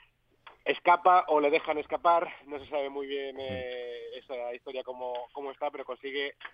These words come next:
salir de ahí, eh, de, de un modo u otro, y se, eh, exilia en Suiza, y ahí se vive otro de los capítulos de los que se hace gala para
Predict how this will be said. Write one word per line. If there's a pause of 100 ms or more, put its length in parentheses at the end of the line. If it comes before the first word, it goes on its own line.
(160)
salir
de
ahí,
eh,
de, (100)
de
un
modo
u
otro,
y
se,
eh,
exilia (320)
en
Suiza,
y
ahí
se
vive
otro
de
los
capítulos (540)
de
los
que (200)
se
hace
gala
para